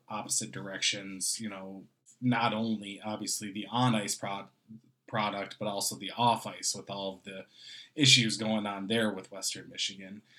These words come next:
So it's with, it's kind of an interesting dynamic. I know I am, you know, fairly high on Omaha, especially how they've played against a lot of the top brass, um, in the N C H C.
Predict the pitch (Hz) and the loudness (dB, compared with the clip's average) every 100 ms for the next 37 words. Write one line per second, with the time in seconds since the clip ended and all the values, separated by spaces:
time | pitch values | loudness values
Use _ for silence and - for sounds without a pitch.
0 | - - - 170 143 135 135 135 165 160 | -14 0 4 6 8 8 6 4 4 6
1 | 139 - - - _ _ _ _ _ _ | 6 4 4 0 _ _ _ _ _ _
2 | 165 156 185 139 - - - - - - | -2 4 4 4 -2 -16 -8 -6 -4 -6
3 | 131 - _ _ _ _ - 170 131 - | -10 -14 _ _ _ _ 0 2 4 6
4 | 254 247 202 185 185 190 165 143 135 165 | 6 6 4 2 2 4 6 8 8 4
5 | 175 - 139 135 131 113 131 143 127 120 | 0 4 6 6 4 4 6 6 6 6
6 | - 117 107 - 120 156 139 - 113 123 | 2 -4 -4 0 2 2 2 -2 -2 0
7 | 131 104 107 120 139 135 127 131 135 127 | 0 -2 -2 2 4 2 2 4 4 2
8 | 143 156 190 113 - 113 113 147 107 117 | 0 -2 -4 -4 -4 -2 0 0 0 0
9 | 113 107 101 110 110 110 104 101 98 101 | 2 0 -4 -6 -4 -4 -4 -6 -8 -8
10 | 101 104 104 - 107 - 101 104 131 131 | -8 -8 -8 -6 -6 -6 -8 -2 0 0
11 | - - - - - - - 113 110 101 | -2 -10 -18 -16 -18 -20 -8 -4 -2 -2
12 | 104 - - 127 131 147 151 135 139 139 | -6 -6 2 6 8 8 6 6 6 6
13 | 147 135 160 156 147 - - 165 170 | 4 4 0 -2 0 0 0 -4 -10